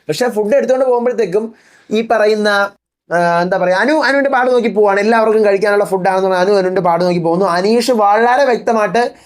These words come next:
ഷാനവാസിനെതിരെ നിൽക്കുന്നുണ്ട്. നല്ല കാര്യം, അനീഷ് കുറേ നാളായിട്ട് ഈ പറഞ്ഞ കണക്ക് ഷാനവാസിൻ്റെ അവിടെ കൂട്ടുകൂടിയതിനു ശേഷം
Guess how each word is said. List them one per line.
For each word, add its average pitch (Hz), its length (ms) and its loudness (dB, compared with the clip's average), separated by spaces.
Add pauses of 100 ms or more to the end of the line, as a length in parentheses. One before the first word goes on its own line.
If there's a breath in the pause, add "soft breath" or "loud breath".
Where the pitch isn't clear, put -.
(140 loud breath)
ഷാനവാസിനെതിരെ 214 800 0
നിൽക്കുന്നുണ്ട്. 196 640 -2 (500)
നല്ല 214 320 0
കാര്യം, 180 240 0
അനീഷ് 190 260 -2
കുറേ 190 320 0
നാളായിട്ട് 202 500 0
ഈ 202 60 0
പറഞ്ഞ 190 260 -2
കണക്ക് 196 200 0
ഷാനവാസിൻ്റെ 196 560 -2
അവിടെ 202 120 0
കൂട്ടുകൂടിയതിനു 190 640 0
ശേഷം 208 300 -2